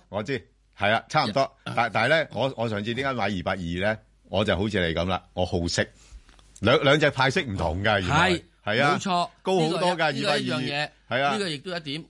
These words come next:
Speaker 1: 係啊。
Speaker 2: 咁你如果問題就係人哋嗰隻會搞財技啊嘛。
Speaker 1: 係。
Speaker 2: 如果樣嘢係爆炸性上去嘅咧，
Speaker 1: 係，係。
Speaker 2: 佢個價可能升得快少少。
Speaker 1: OK，但我就
Speaker 2: 嗱，即係各自要睇。
Speaker 1: 係啦，
Speaker 2: 嗱，
Speaker 1: 好。
Speaker 2: 你鍾意穩陣嘅，好似 Bangor 啲咁樣樣咧，
Speaker 1: 係，係。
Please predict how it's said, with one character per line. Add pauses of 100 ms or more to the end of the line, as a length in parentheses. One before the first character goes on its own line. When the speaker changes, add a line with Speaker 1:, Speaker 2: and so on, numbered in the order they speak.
Speaker 1:
係 (100)
啊。
Speaker 2:
咁
你
如
果 (180)
問
題
就
係
人
哋
嗰
隻 (280)
會
搞
財
技
啊
嘛。 (240)
Speaker 1:
係。
Speaker 2:
如
果
樣
嘢
係 (260)
爆
炸
性
上
去
嘅
咧，
Speaker 1:
係，
係。 (360)
Speaker 2:
佢
個
價
可
能
升
得
快
少
少。
Speaker 1:
OK，
但
我
就
Speaker 2:
嗱，
即
係
各
自
要
睇。
Speaker 1:
係
啦，
Speaker 2:
嗱， (100)
Speaker 1:
好。
Speaker 2:
你
鍾
意
穩
陣
嘅，
好
似
Bangor
啲
咁
樣
樣
咧，
Speaker 1:
係， (140)
係。